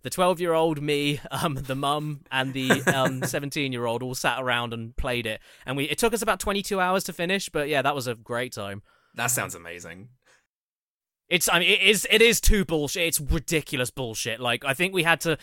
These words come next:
Speaker 1: we had to look up what to do twice, and that sucks.
Speaker 2: Oh, wow.
Speaker 1: But, but, like, yeah, as far as, like, a, experience goes, yeah, we won't be forgetting that one. That was a, that was a decent one. It was fun.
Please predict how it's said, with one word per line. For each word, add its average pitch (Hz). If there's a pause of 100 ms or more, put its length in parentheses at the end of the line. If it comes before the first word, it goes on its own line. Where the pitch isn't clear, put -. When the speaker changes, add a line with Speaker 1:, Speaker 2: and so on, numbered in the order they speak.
(200)
Speaker 1:
we 190
had 226
to 233
look 208
up 185
what 175
to 160
do 139
twice, - (100)
and 131
that 147
sucks. 120
Speaker 2:
Oh, 190
wow. 104
Speaker 1:
But, 127 (460)
but, 165
like, 160
yeah, 190
as 160
far 185
as, 170
like, 156
a, 151
experience 165
goes, 185
yeah, 147
we 143
won't 170
be 143
forgetting 127
that 113
one. 110
That 139
was 131
a, 131
that 135
was 123
a 113
decent 107
one. 101
It 127
was 139
fun. 95